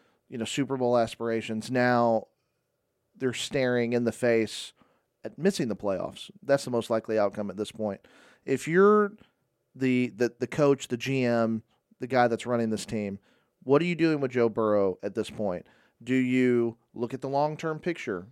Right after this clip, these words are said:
and say, "Hey, we need to s-, we, this, this is our guy. This is our franchise guy. This is the face of the franchise.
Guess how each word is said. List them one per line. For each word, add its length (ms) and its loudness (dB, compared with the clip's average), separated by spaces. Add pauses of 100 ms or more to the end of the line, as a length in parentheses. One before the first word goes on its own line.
(100)
and 160 -10
say, 160 -2
"Hey, 340 0
we 100 -4
need 120 -2
to 60 -6
s-, 120 -10
we, 140 -2 (100)
this, 220 0 (360)
this 160 -2
is 140 -2
our 180 6
guy. 540 2 (380)
This 140 -6
is 100 -8
our 160 2
franchise 540 0
guy. 160 0
This 180 -4
is 100 -10
the 100 -2
face 360 -2
of 80 -8
the 80 -4
franchise. 640 -4